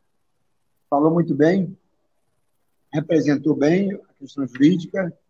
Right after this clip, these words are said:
do processo como está hoje da Aldeia Maracanã. Sobre os ataques que nós vimos sofrendo, já desde a eleição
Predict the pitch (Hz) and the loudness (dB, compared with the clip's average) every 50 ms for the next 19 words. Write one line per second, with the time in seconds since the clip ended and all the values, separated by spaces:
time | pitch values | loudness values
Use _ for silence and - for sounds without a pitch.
0 | _ _ _ _ _ _ _ _ _ _ _ _ _ - 151 - - 147 131 - | _ _ _ _ _ _ _ _ _ _ _ _ _ -4 -4 0 0 0 0 0
1 | - - 147 147 143 - - 143 - - 147 143 135 - - 156 147 - 156 165 | 0 2 2 4 2 2 -4 -10 -10 -6 -6 -4 -6 -4 -4 -4 -4 -2 2 4
2 | 165 165 160 135 - 117 113 110 101 120 123 123 113 113 117 113 113 107 110 107 | 6 6 6 4 2 -2 -8 -6 -4 -4 -4 -4 -4 -4 -6 -6 -4 -6 -6 -8
3 | - 98 92 85 - _ _ _ _ _ _ _ _ _ _ _ _ _ _ _ | -8 -10 -12 -12 -14 _ _ _ _ _ _ _ _ _ _ _ _ _ _ _
4 | _ _ _ _ _ _ _ _ - - - 214 240 226 185 160 160 151 139 151 | _ _ _ _ _ _ _ _ -14 -2 2 4 4 6 6 6 6 4 6 4
5 | 147 143 - - 156 143 135 123 - - - - _ _ _ 127 131 127 120 123 | 4 2 4 4 6 6 6 6 2 -4 -14 -20 _ _ _ -6 -6 -6 -6 -6
6 | 120 120 117 - _ 110 - _ - 170 180 180 156 - - - - - - - | -12 -12 -14 -12 _ -16 -12 _ -2 0 2 2 0 0 -4 -8 -8 -10 -12 -16
7 | - _ _ _ - _ _ _ _ _ _ _ _ _ _ _ _ _ _ _ | -20 _ _ _ -20 _ _ _ _ _ _ _ _ _ _ _ _ _ _ _
8 | _ - 180 190 170 156 196 226 240 240 240 233 208 190 185 160 143 143 139 131 | _ -6 -6 -6 -4 4 6 8 10 10 10 10 8 6 4 2 0 -2 -4 -4
9 | 120 113 107 - _ _ _ _ _ _ _ _ _ _ _ _ _ _ _ _ | -4 -4 -6 -10 _ _ _ _ _ _ _ _ _ _ _ _ _ _ _ _
10 | _ _ _ _ _ _ _ _ _ - - _ _ _ _ _ _ _ _ - | _ _ _ _ _ _ _ _ _ -20 -20 _ _ _ _ _ _ _ _ -4
11 | 202 208 208 196 180 160 - - - 208 214 208 196 202 202 | -2 -2 2 2 2 2 2 0 0 0 0 0 -2 -4 -6